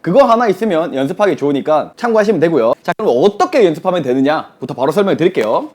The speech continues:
일단 내가 훅이 좀 많이 나고 뭐 푸시 드로우라던가 아니면 좀 왼쪽으로 감기는 볼이 많이 나온다, 이런 분들 같은 경우는 일단 물통을 왼발 옆에다가 한번 둬보세요.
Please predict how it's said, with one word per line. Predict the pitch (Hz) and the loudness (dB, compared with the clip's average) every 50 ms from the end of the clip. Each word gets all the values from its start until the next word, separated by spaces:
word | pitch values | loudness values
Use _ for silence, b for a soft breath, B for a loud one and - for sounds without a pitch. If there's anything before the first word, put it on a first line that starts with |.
| - - | -4 -2
일단 | 294 302 - 330 311 240 | -2 0 4 4 4 6
내가 | 190 202 247 254 | 6 4 2 2
훅이 | 247 - - 359 370 330 330 - | 2 0 0 0 2 2 2 2
좀 | 269 240 | 2 2
많이 | 165 135 151 180 | 2 2 2 2
나고 | 208 185 151 156 180 202 185 123 95 - | 2 2 2 2 2 2 2 2 0 0
뭐 | 135 165 175 175 | 0 0 0 0
푸시 | - - 349 339 - 311 214 | 0 -2 -2 0 0 0 2
드로우라던가 | 175 180 170 175 165 160 156 151 156 147 139 147 143 143 180 220 240 - - | 2 2 2 4 2 2 2 2 0 0 0 -2 0 2 2 2 2 0 -4
아니면 | - 127 135 147 170 208 196 | -6 -4 -4 -2 -4 -4 -6
좀 | - 143 | -4 -2
왼쪽으로 | 131 151 165 262 269 277 233 | -2 -2 -2 -2 0 -2 -2
감기는 | - - 151 165 190 262 285 311 | -2 -2 -4 -2 0 0 0 0
볼이 | 247 311 294 214 | 0 0 0 0
많이 | 135 123 131 | 0 -2 -2
나온다, | 123 117 110 113 113 143 139 120 - | -2 -4 -4 -4 -2 -2 -2 -2 -2
이런 | - 269 311 311 302 | -2 0 0 0 2
분들 | 254 220 185 | 0 0 0
같은 | 160 151 131 - 143 | 0 -2 -2 -4 -4
경우는 | 131 123 131 143 160 156 135 - | -4 -2 -2 -2 -2 -2 -2 0
일단 | - 247 269 262 - 285 277 277 277 277 - _ - | 2 2 2 4 4 4 4 4 2 -2 -6 _ 2
물통을 | 156 233 262 262 254 220 202 214 196 131 - | 4 4 4 4 4 2 4 4 2 2 2
왼발 | 104 135 160 190 233 240 311 294 226 | 2 2 4 4 6 6 6 6 6
옆에다가 | 185 202 196 233 190 160 135 | 4 4 2 2 0 0 0
한번 | 131 139 127 120 - | -2 -4 -4 -4 -4
둬보세요. | - 131 123 120 113 - 104 90 82 | -4 -4 -2 -2 -4 -6 -8 -12 -12